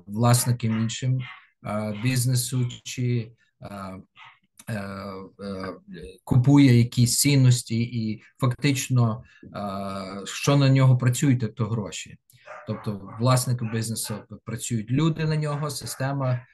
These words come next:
е, приватний підприємець сам на себе працює, на інвестора працюють гроші. Ми сьогодні будемо говорити про ті, тільки двоє, е, людину і власнику бізнесу.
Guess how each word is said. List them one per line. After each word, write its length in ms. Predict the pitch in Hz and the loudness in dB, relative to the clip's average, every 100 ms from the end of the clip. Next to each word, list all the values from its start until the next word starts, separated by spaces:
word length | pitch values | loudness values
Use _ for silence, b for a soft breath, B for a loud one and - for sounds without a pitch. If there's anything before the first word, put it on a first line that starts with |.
| b b | b b
е, 140 | 107 104 | -8 -6
приватний 480 | 117 123 127 120 | -2 0 0 0
підприємець 640 | 120 120 - 117 113 107 - | -4 -6 -8 -6 -6 -6 -6
сам 220 | 113 104 | -6 -6
на 80 | 98 | -6
себе 320 | - 147 135 | -6 -4 -4
працює, 680 | 127 123 - 131 123 113 117 b b | -4 -4 -4 -4 -2 -4 -8 b b
на 140 | 117 120 | -4 0
інвестора 540 | 120 131 123 - 120 | 2 0 -2 -4 -6
працюють 480 | 117 110 - 123 110 | -6 -12 -8 -6 -6
гроші. 420 | 110 104 - - | -6 -10 -12 -6
Ми 100 | 156 | -4
сьогодні 320 | 202 180 165 | -2 -2 -2
будемо 300 | 160 151 143 135 | -2 -2 -2 -4
говорити 420 | 135 139 139 123 | -4 -4 -6 -6
про 200 | 127 120 | -6 -8
ті, 220 | - 127 | -4 -6
тільки 340 | - 139 127 | -4 -6 -6
двоє, 560 | 113 117 127 123 117 117 b b b | -4 -2 0 0 0 -4 b b b
е, 680 | - 107 107 104 104 104 107 | -14 -10 -8 -6 -8 -8 -8
людину 640 | 104 120 131 139 135 127 | -6 -4 -2 -2 -2 -2
і 300 | 120 120 113 | -4 -6 -10
власнику 580 | 104 113 113 - 117 110 | -10 -6 -4 -4 -6 -8
бізнесу. 600 | 104 104 - - - - | -8 -8 -8 -12 -16 -18